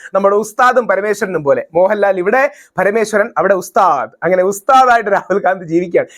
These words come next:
ഞാൻ ചിരിക്കുന്നതുകൊണ്ട് ആരും ബഹുമാനക്കുറവിലല്ല കേട്ടോ, അങ്ങനെ നിങ്ങൾ ആരും കരുതരുത്. പക്ഷേ വായിക്കുമ്പോൾ അങ്ങ് അറിയാതെ ചിരിച്ചു പോകുന്നതാണ്. രാഹുൽ വിഞ്ചി എന്ന അപരനാമത്തിൽ ഉസ്താദായിട്ട് രാഹുൽ ഗാന്ധി ഒരു, ആ, ദുരൂഹ ജീവിതം നയിക്കുന്നു. അടുത്തതാണ് പ്രധാനം. ഇതിൽ കൊളംബിയൻ മയക്കുമരുന്ന് മാഫിയ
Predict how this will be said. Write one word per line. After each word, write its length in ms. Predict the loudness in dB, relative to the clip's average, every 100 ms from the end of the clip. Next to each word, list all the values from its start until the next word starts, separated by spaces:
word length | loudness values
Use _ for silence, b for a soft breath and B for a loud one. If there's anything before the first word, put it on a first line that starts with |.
| B
ഞാൻ 80 | -6
ചിരിക്കുന്നതുകൊണ്ട് 520 | -2 -2 0 0 2
ആരും 460 | 2 2 0 -2 -2
ബഹുമാനക്കുറവിലല്ല 800 | -2 0 0 0 0 0 -2 -2
കേട്ടോ, 220 | -4 -6 -8
അങ്ങനെ 180 | -4 0
നിങ്ങൾ 220 | 0 0
ആരും 180 | 0 -2 -4
കരുതരുത്. 420 | -4 -2 -2 -4
പക്ഷേ 600 | _ _ -20 -8 0 0 -2 _ -2
വായിക്കുമ്പോൾ 380 | 0 0 -2
അങ്ങ് 140 | 0 0
അറിയാതെ 300 | 0 -2 -2
ചിരിച്ചു 340 | -6 -10 -4
പോകുന്നതാണ്. 380 | -2 -2 -2 -6 -4 0
രാഹുൽ 340 | 2 2 -2
വിഞ്ചി 280 | -4 -4 -2
എന്ന 200 | 0 0
അപരനാമത്തിൽ 760 | 0 2 2 2 2 0 -2
ഉസ്താദായിട്ട് 1080 | -2 -2 -2 2 4 6 4 2 2 0 0 B B -2
രാഹുൽ 280 | 0 2 0
ഗാന്ധി 280 | -2 -2 -2
ഒരു, 300 | 0 0 -2 B B B _ 0
ആ, 100 | 0
ദുരൂഹ 420 | 2 2 2 2
ജീവിതം 400 | 0 0 0 0
നയിക്കുന്നു. 380 | -2 -4 -6 -8 _ -2
അടുത്തതാണ് 540 | 0 0 2 4 4
പ്രധാനം. 400 | 2 2 2 -2 -8 _ _ _ -2
ഇതിൽ 220 | 2 0
കൊളംബിയൻ 800 | 0 0 2 2 2 2 2 0
മയക്കുമരുന്ന് 600 | 0 0 0 0 0 0
മാഫിയ 560 | 2 2 2 2 2